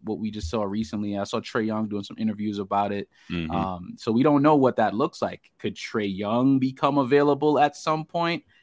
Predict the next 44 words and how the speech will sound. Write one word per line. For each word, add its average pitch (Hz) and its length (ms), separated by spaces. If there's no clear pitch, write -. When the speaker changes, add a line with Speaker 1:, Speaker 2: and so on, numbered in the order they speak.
Speaker 1:
Who 370 300
knows? 381 720
Speaker 2:
Do 135 100
we 190 120
look 180 180
at 175 100
the 131 60
Bulls 101 600
because 107 280
they 95 100
suck - 340
right 80 160
now? 80 360
Speaker 1:
Right. 87 160
Speaker 2:
And 87 500
there's 95 220
a 98 80
lot 104 300
of, 98 260
there's 95 140
a 95 60
lot 107 260
of 101 140
worry 104 420
about 90 380
where 95 260
they're 95 220
heading 92 420
next. 90 380
And, 80 100
like, 82 220
should 80 240
they 82 80
blow 85 300
it 92 60
up? 110 220
There's 95 220
already 95 280
been 85 140
a - 60
couple 92 320
of 82 80
trade 104 280
packages 85 600